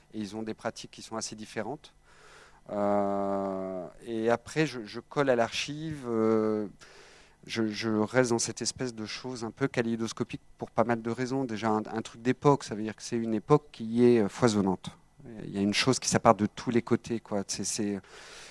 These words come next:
et du coup, je... d'utiliser un matériel brut sans essayer de tout le ramasser, ça permettait de donner malgré tout un air du temps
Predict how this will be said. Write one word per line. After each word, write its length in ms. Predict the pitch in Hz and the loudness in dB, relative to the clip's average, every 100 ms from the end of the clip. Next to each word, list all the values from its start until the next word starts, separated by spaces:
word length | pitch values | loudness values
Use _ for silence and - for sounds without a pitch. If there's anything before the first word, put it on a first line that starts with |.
| - | -14
et 60 | 107 | -10
du 100 | 104 | -8
coup, 160 | - | -6
je... 100 | 147 117 - _ _ _ _ | -8 -8 -20 _ _ _ _
d'utiliser 560 | 123 113 123 143 135 143 | -10 -8 0 4 12 12
un 60 | |
matériel 400 | 127 123 120 123 | 12 10 6 6
brut 320 | 120 120 139 - | 6 4 0 0
sans 260 | 135 135 | -2 0
essayer 420 | 127 - 127 123 | -2 -4 -6 -6
de 180 | 117 110 | -8 -8
tout 280 | 101 - 127 | -14 -14 -8
le 200 | 117 104 | -2 -2
ramasser, 580 | 101 107 110 - - 147 | 0 -2 -2 -4 -4 -4
ça 160 | - | -6
permettait 420 | 107 104 104 - 131 | -8 -10 -10 -12 -12
de 120 | 110 | -10
donner 260 | 104 123 | -4 -2
malgré 240 | 151 123 110 | 0 -2 -4
tout 120 | - | -4
un 100 | 120 | -2
air 120 | 123 | -2
du 140 | 110 117 | -6 -12
temps 220 | - | -12